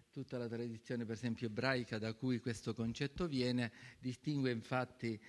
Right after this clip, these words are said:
nella realtà tre elementi, di cui l'anima non è lo specifico dell'uomo. Faccio un esempio: perché si chiama animale? Perché c'ha l'anima. Per loro l'anima era il principio della vita, per cui t-, qualsiasi cosa c'ha una vita, questo è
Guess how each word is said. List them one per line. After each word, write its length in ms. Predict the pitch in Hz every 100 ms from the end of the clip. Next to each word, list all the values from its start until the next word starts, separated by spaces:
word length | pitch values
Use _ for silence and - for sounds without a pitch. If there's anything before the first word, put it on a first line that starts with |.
| - -
nella 380 | 107 110 113 120
realtà 560 | 143 151 143 - 123
tre 240 | 117 117 117
elementi, 760 | 113 110 110 110 104 - 104 101 _ _ -
di 160 | 113
cui 180 | - 147
l'anima 420 | 131 139 139 120
non 180 | 113 120
è 120 | 151
lo 100 | 120
specifico 600 | - 123 104 107 113 107
dell'uomo. 560 | 101 95 95 95 95 98
Faccio 260 | - 117 123
un 80 |
esempio: 360 | 110 - 104 101
perché 260 | 117 123 123
si 120 | 117
chiama 280 | 113 110 110
animale? 580 | 110 104 104 98 101 - - _ _ _ _
Perché 220 | 92 90 104
c'ha 160 | 110
l'anima. 560 | 113 120 107 98 98 95 - - - - - - - - - - - -
Per 220 | - 110
loro 300 | 123 147 147
l'anima 440 | 127 127 143 139 127
era 120 | 120
il 120 | 120
principio 540 | - 120 117 127 120 117
della 160 | 110
vita, 300 | 104 101 107
per 160 | 120 120
cui 140 | 131
t-, 220 | 117 110 -
qualsiasi 580 | 113 110 - 139 135
cosa 320 | 120 127 120 110
c'ha 240 | - 117
una 220 | 110 127
vita, 440 | 139 127 131 147 147
questo 720 | 131 123 - - 135 135 -
è 440 | - 107 110 107